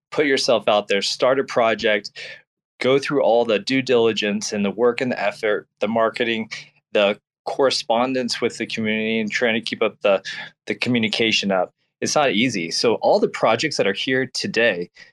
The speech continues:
they're experiencing the same thing. They're either in through the minting process or they're, they're trying to mint out. Some have already minted out and they're evolving and doing, uh, new and interesting things. So I encourage everybody here, like, all the projects are,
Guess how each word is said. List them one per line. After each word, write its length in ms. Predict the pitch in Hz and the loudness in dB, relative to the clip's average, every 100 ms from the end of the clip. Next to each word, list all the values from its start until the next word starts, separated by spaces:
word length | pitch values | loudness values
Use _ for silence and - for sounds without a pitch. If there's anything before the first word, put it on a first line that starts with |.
| _ _ 131 | _ _ 0
they're 180 | 185 | 2
experiencing 560 | 208 - 156 170 160 151 | 0 0 0 0 0 0
the 100 | 120 | 0
same 300 | - 117 110 | 0 0 0
thing. 340 | 143 135 78 107 | 0 -2 -4 -2
They're 140 | 110 | 0
either 220 | 117 117 | 2 2
in 160 | 104 117 | 2 -2
through 120 | - | -4
the 80 | 104 | -2
minting 400 | 104 110 127 107 | -2 -2 -2 -2
process 680 | - 131 131 - 139 135 120 | 2 2 2 2 2 2 -2
or 120 | 110 | 0
they're, 320 | 107 107 104 110 | 0 -2 -2 -6
they're 100 | 117 | -4
trying 260 | - 123 127 | 0 0 0
to 60 | |
mint 240 | 131 135 156 | -4 0 2
out. 160 | 151 - - - | 0 -4 -18 -10
Some 300 | - 170 208 | -2 2 2
have 120 | - | 2
already 260 | 120 160 131 | 2 2 2
minted 300 | 120 117 120 | 0 0 0
out 180 | 123 | 0
and 120 | 123 123 | 0 0
they're 100 | 123 | 0
evolving 680 | 117 123 135 127 127 123 - | 0 2 2 0 -4 -6 -6
and 160 | 120 | -4
doing, 300 | 110 123 120 - - _ _ | -2 -2 -2 -6 -20 _ _
uh, 160 | 113 110 | 0 0
new 360 | 117 139 151 | 0 0 0
and 440 | 160 117 107 104 101 | 0 -2 -2 -6 -8
interesting 480 | 131 - 147 127 113 | -4 -2 -2 -2 -2
things. 280 | 151 127 107 | -2 -2 0
So 120 | - | 0
I 80 | 196 | 2
encourage 320 | 233 214 - | 2 0 0
everybody 500 | 113 147 175 147 117 | -2 -2 0 0 0
here, 400 | 104 127 101 69 - - _ | -4 -2 -2 -4 -14 -20 _
like, 140 | 117 110 | -2 0
all 180 | 104 156 | 2 2
the 100 | 190 | 0
projects 560 | - 143 139 143 90 - | -2 0 2 2 -2 -2
are, 200 | 107 | -4